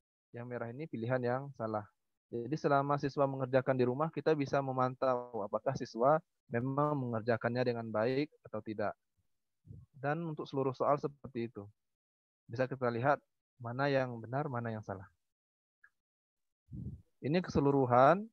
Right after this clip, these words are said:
ini yang laporan tadi, kita bisa melihat hasil pengerjaan tugas oleh siswa secara keseluruhan.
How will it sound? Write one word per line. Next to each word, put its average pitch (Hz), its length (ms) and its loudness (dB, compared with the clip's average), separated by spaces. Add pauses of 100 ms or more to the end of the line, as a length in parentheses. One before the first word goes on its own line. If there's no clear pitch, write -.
(720)
ini 151 200 4
yang 147 200 4
laporan 131 360 2
tadi, 131 440 -8
kita 151 240 2
bisa 151 200 2
melihat 135 440 2
hasil 160 720 0 (640)
pengerjaan 127 560 0
tugas 123 280 2
oleh 120 160 -2
siswa 127 360 2
secara 117 240 0
keseluruhan. 113 680 -2